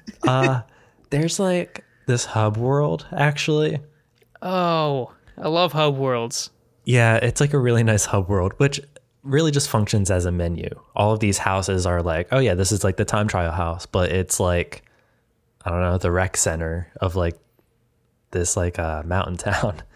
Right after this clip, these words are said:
Speaker 1: And there's this mini game that absolutely rips. You're delivering the mail.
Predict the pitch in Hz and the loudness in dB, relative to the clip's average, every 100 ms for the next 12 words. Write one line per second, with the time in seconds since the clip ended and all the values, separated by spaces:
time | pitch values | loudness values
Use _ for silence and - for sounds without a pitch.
0 | - - _ - 113 110 113 113 107 104 | -20 -20 _ -4 0 0 0 0 2 2
1 | 98 92 90 85 85 85 _ _ _ _ | 2 0 0 -2 -4 -10 _ _ _ _
2 | _ _ _ - - 120 107 110 95 87 | _ _ _ -8 -2 -2 0 -2 0 -2
3 | 87 85 85 82 - 117 110 117 135 143 | -4 -2 -2 -2 -2 -2 0 0 0 0
4 | 127 87 87 95 107 139 | 0 0 0 0 0 -4